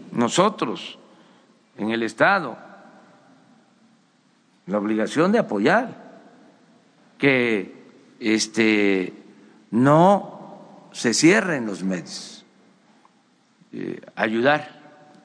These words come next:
Y una manera de hacerlo, este, en todos lados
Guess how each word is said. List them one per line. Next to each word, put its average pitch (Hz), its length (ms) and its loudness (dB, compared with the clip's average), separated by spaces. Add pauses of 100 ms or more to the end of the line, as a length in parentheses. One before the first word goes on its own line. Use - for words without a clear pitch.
(160)
Y 123 140 2
una 160 200 2
manera 147 400 2
de 151 80 2
hacerlo, 156 560 0 (680)
este, 107 760 -2
en 98 80 -4
todos 190 260 0
lados 156 560 0